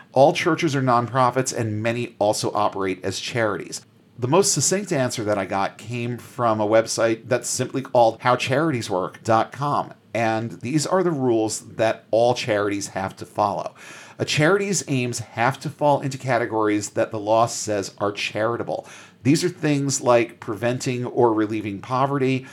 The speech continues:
or advancing the arts, culture, heritage, or science.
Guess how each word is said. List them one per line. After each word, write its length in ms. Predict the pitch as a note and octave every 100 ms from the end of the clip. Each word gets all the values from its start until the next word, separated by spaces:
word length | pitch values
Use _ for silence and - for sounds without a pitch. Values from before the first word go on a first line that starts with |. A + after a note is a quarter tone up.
| - - -
or 160 | C3+ B2
advancing 540 | F2 A2 A#2 - A#2
the 160 | A2 -
arts, 380 | C#3+ C#3+ C3+ -
culture, 540 | - C3 C3 - A#2+
heritage, 520 | - A2+ A2+ G#2+ G#2
or 120 | - G2+
science. 720 | - - A2 G2+ F#2 -